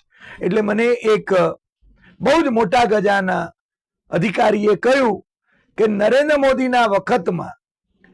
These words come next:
ખરેખર તો કોઈ ચર્ચા વિના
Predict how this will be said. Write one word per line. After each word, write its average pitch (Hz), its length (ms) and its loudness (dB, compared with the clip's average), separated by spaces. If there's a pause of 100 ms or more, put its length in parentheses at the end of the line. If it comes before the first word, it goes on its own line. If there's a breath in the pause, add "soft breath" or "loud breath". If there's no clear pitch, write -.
(680 soft breath)
ખરેખર 233 480 0
તો 220 480 -2 (420)
કોઈ 285 260 2
ચર્ચા 226 520 0
વિના 220 500 0